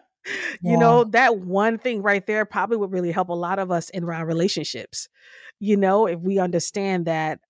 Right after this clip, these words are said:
Speaker 1: the yelling and the screaming that we may do is just simply us trying to control this person, get them to do what we want.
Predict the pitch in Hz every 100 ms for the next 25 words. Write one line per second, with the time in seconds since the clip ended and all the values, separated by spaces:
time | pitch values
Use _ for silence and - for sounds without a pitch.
0 | - 185 165 180 190 190 180 175 165 -
1 | 185 175 170 - 175 175 165 160 233 196
2 | 170 - 170 170 - 185 185 170 160 -
3 | - 165 156 165 - 180 160 185 175 170
4 | - 165 160 156 156 156 151 160 156 151
5 | _ _ - - - 180 165 160 156 147
6 | 101